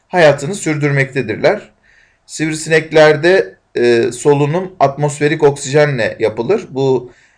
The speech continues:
suya yakın kısımda bulunan, e, sifon şeklindeki yapıyla dışarıdaki oksijeni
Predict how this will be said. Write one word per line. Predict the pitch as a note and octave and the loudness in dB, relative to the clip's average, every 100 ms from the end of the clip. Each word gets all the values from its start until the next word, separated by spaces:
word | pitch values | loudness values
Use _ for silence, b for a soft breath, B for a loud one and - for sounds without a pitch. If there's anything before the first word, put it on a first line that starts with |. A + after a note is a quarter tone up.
| B - | B -18
suya | - C#3 C#3 | -8 0 4
yakın | C3+ C#3 E3 D3 | 4 2 -2 -8
kısımda | - - C3 A#2+ A2 | -8 -8 -4 -2 0
bulunan, | A2+ A2 G#2 A#2 F3 - - | -2 -2 -2 -4 -6 -12 -8
e, | A2 G#2 F2+ F2 | -6 -4 -6 -12
sifon | - - B2+ D3+ D3 | -14 -10 -4 0 0
şeklindeki | C#3+ B2+ A#2+ A2+ A2+ A#2 | -2 -8 -8 -6 -6 -2
yapıyla | C#3+ C#3+ B2+ A2+ F#3 F#3 | -2 0 -2 -2 0 -2
dışarıdaki | D3 D#3+ C#3 C3+ C#3 F3 | -4 0 2 2 0 0
oksijeni | C#3 - C#3 C#3+ C#3+ | -2 -4 -2 0 0